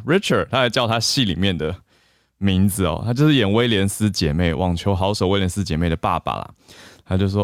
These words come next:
，“哦，Richard，”就是，“诶，你，你要上台干嘛？”然后 Will Smith 就在这个时候一巴掌打在 Chris Rock 的脸上，非常的响亮，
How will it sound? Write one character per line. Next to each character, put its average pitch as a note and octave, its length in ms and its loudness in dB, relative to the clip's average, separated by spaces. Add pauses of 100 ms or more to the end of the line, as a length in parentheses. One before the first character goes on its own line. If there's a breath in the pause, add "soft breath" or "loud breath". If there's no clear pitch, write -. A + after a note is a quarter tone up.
，“哦， E3+ 100 2
Richard，” C#3+ 460 0
就 A2+ 140 -2
是 A2 260 2
，“诶， F3+ 140 2
你， G#2+ 240 4
你 G2 80 0
要 A2+ 100 2
上 A2+ 340 -2
台 F2+ 220 2
干 F#2+ 160 0
嘛？” E2+ 320 -6 (240)
然 F2 80 -8
后 G#2 260 0 (560 loud breath)
Will A#2 180 2
Smith A2 280 0
就 A2 100 0
在 G#2 60 4
这 G2+ 160 0
个 F#2+ 80 2
时 E2+ 100 -4
候 F2+ 320 0 (100)
一 D#3 100 2
巴 B2 320 0
掌 E2+ 320 -4
打 D#2 180 -4
在 F#2 160 0
Chris F#2 280 -4
Rock F2+ 280 -4
的 F#2 80 -10
脸 E2 240 -8
上， F2 320 -10
非 F#2+ 100 -4
常 F2+ 140 2
的 D#2+ 60 0
响 - 280 -4
亮， A#2+ 220 0